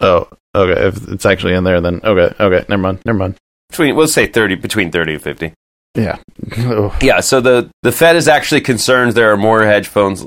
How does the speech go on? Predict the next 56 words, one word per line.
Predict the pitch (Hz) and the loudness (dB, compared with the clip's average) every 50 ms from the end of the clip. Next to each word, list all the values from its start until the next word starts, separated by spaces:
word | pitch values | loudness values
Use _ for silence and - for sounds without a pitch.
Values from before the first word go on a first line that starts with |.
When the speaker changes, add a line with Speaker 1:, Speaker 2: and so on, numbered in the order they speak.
| - - | -18 -14
Speaker 2:
hedge | - 87 101 107 107 104 - | -6 -2 -2 -2 -2 -2 -4
funds | - - 107 101 98 98 92 - - | -2 0 0 0 0 -2 -4 -4 0
like | 98 92 87 - | 0 0 0 2
Archegos | - 90 98 92 - - 82 95 92 87 - | 0 0 0 0 -2 -4 -2 -2 -2 -2 -2
Capital | - 95 85 85 80 80 85 82 80 73 | 0 0 0 0 0 -2 -2 -2 -2 0
out | - 90 85 80 | 0 0 0 0
there | 90 85 82 80 | 0 -2 -2 0
ready, | 80 85 85 85 82 82 78 78 | 0 -2 -2 -2 -2 -4 -4 -4
ready | - 90 85 82 80 | -4 -2 -2 -2 -2
to | 80 78 | -6 -6
fall. | - - 85 78 80 78 - _ _ _ _ _ _ _ _ _ | -4 -2 0 0 0 -2 -6 _ _ _ _ _ _ _ _ _
But, | - 90 87 80 - - | -2 0 0 0 0 0
uh, | 90 85 82 80 | 2 2 4 2
because | 80 80 107 101 - - 131 131 - | 0 -2 -4 -4 0 0 0 0 -2
it's | 117 113 - | -4 -6 -2
not | 139 139 131 98 | 0 0 0 2
regulated, | 127 143 143 120 110 101 95 92 92 92 95 - - - _ - | 2 0 2 2 2 2 2 2 2 0 -2 -4 -8 -18 _ -4
they | - 143 | -2 -2
don't | 147 101 95 | 0 0 0
have | 92 104 | 2 2
Speaker 1:
They | 107 104 101 | 4 4 2
Speaker 2:
any | 101 87 | 2 0
Speaker 1:
don't | 87 95 | 0 0
Speaker 2:
real | 95 92 | 2 2
Speaker 1:
know. | 95 | 2
Speaker 2:
idea | 92 92 - 98 98 95 92 | 2 0 0 0 0 0 0
of | 90 - - - - - - | -2 -6 -14 -16 -14 -10 -8
Speaker 1:
<laughs> | - - - _ _ | -8 -8 -8 _ _
Speaker 2:
where | - 90 107 107 | -2 2 2 4
Speaker 1:
No | 113 113 | 4 4
Speaker 2:
they | 110 | 4
Speaker 1:
idea. | 113 110 | 4 4
Speaker 2:
are | 110 117 123 131 127 120 | 4 4 4 4 2 2
or, | 107 104 104 104 | 2 2 2 2
or | 90 90 113 113 | 2 2 2 2
the | 107 113 | 2 2
level | 110 113 120 123 117 123 120 | 4 4 4 4 4 2 2
of | 107 87 | 2 0
bank | - 117 120 131 113 | 0 0 0 0 0
exposure | 127 117 - - - 127 127 127 117 123 123 | -2 -4 -4 -2 0 2 2 2 2 0 -2
to | 120 - 147 143 | -2 -2 -4 -2
them. | 113 92 85 87 - _ _ - | 0 -2 -2 -4 -6 _ _ -4
Speaker 1:
Yeah, | 120 110 104 - - _ _ _ - | -2 -2 -2 -4 -8 _ _ _ -12
that's | 123 - - | -6 -2 0
what | 190 180 | 2 4
I | |
would | 160 151 151 | 4 4 4
have | 151 139 | 4 4
liked | 135 139 123 | 2 0 0
to | - - | -4 -4
see | - - 127 | -2 0 2
in | 120 113 | 2 2
the, | 110 | 2
from | 98 95 110 107 98 | 0 2 2 2 2
Speaker 2:
Yeah. | 98 98 | 2 0
Speaker 1:
that | - | 0